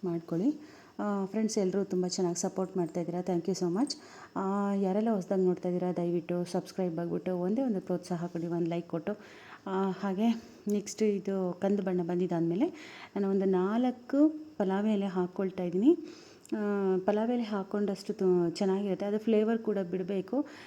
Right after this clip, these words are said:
ಯಾವುದನ್ನೇ ಹಾಕ್ಕೊಂಡ್ರೂ ಒಂಚೂರು ಎಣ್ಣೆನಲ್ಲಿ ಫ್ರೈ ಮಾಡ್ಕೊಳ್ಳಿ, ತುಂಬ ಚೆನ್ನಾಗಿರುತ್ತೆ. ನೆಕ್ಸ್ಟು ಚಕ್ಕೆ ಒಂದೆರಡು ಇಂಚು, ಆ, ಮತ್ತು ಲವಂಗ ಎಲ್ಲ ಹಾಕ್ಕೊಳ್ತಾ ಇದ್ದೀನಿ.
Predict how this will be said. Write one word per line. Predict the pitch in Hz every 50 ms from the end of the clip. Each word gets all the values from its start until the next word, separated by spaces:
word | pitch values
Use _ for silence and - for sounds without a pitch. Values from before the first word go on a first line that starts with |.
| - - -
ಯಾವುದನ್ನೇ | - 202 202 214 220 240 247 247
ಹಾಕ್ಕೊಂಡ್ರೂ | 240 220 226 208 208 - 196 190 - 208
ಒಂಚೂರು | 208 196 180 185 - 226 226 226
ಎಣ್ಣೆನಲ್ಲಿ | 202 185 185 196 190 190 180 180
ಫ್ರೈ | 185 196 190 185
ಮಾಡ್ಕೊಳ್ಳಿ, | 196 208 196 165 156 - 170 170
ತುಂಬ | 170 180 180 175
ಚೆನ್ನಾಗಿರುತ್ತೆ. | 175 175 185 180 170 175 175 175 165 160 - 202 233 233 - - - - - - - -
ನೆಕ್ಸ್ಟು | 202 196 - - - - 285 302 - - - - - - - -
ಚಕ್ಕೆ | - 220 214 - 220
ಒಂದೆರಡು | 214 202 196 190 190 185 185 180
ಇಂಚು, | 180 180 180 175 - 254 311 302 - - - - - - -
ಆ, | - 208 208 202
ಮತ್ತು | 202 202 196 196 - 240 254 233
ಲವಂಗ | 196 175 175 180 185 175 185 226 247 - - - - - - -
ಎಲ್ಲ | 208 202
ಹಾಕ್ಕೊಳ್ತಾ | 196 185 185 208 214 214 - 202 190 180 - 170
ಇದ್ದೀನಿ. | 165 160 175 190 254 294